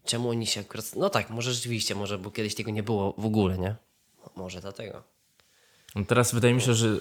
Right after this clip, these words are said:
Speaker 2: e, może nie tylko Polsce, ale i na całym świecie,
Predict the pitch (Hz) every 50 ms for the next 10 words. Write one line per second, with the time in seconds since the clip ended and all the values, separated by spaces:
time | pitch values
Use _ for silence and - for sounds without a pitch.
0 | - - - 95 80 95 82 71 - - 50 - - - - 69 - 107 104 -
1 | - - - - - - 107 107 104 101 104 101 101 104 104 101 - - 104 98
2 | - 107 98 - - 113 113 113 107 - - - 104 101 101 101 98 98 98 101
3 | 95 - - 101 101 98 - - - 113 107 - - 101 104 123